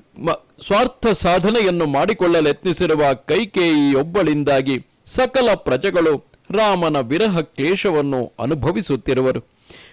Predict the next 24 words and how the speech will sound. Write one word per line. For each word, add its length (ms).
ಕಂಬನಿ 560
ದುಂಬಿದ 360
ಕಣ್ಣುಗಳಿಂದ 720
ಕೂಡಿದ್ದ 520
ದಶರಥ 680
ರಾಜನು 600
ಹೀಗೆ 380
ಹೇಳಿ 360
ರಾಮ 360
ಎಂದು 380
ಒಂದು 300
ಬಾರಿ 440
ಸಂಕಟದಿಂದ 760
ಕೂಗಿದನು. 640
ಮುಂದೆ 320
ಮಾತನಾಡಲು 800
ಅವನಿಗೆ 680
ಸಾಧ್ಯವಾಗಲೇ 840
ಇಲ್ಲ. 420
ರಾಮ 360
ಎಂದೊಡನೆಯೇ 840
ಜ್ಞಾನ 420
ತಪ್ಪಿದ 380
ರಾಜನು 560